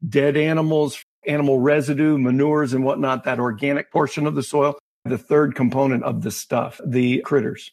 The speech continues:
the biological components, the worms, the beetles, the bacteria, the fungi. That makes up part of the stuff component as well.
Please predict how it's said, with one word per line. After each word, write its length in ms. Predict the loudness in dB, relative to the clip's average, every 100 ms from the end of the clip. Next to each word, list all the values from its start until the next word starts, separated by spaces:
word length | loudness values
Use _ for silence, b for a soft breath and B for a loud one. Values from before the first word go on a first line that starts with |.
| _
the 100 | -4
biological 760 | 0 2 4 2 2 0 -2 -4
components, 640 | -2 -2 -2 -6 -10 -8 -2
the 80 |
worms, 640 | 2 2 2 2 0 -4 -6
the 120 | -4
beetles, 640 | -2 0 2 2 0 -2 -6
the 440 | -4 -2 0 -2 -4 -2
bacteria, 880 | -2 -2 -6 -4 -2 -2 -4 -6
the 160 | -6 -8
fungi. 540 | -6 -2 0 0 -2
That 180 | -2 0
makes 260 | 0 0 0
up 220 | -2 -2
part 220 | -4 -2
of 80 | 0
the 100 | -2
stuff 460 | -6 -8 -6 -6 -8 -4
component 540 | -4 -2 -2 -2 -2
as 160 | -4 -4
well. 300 | -6 -6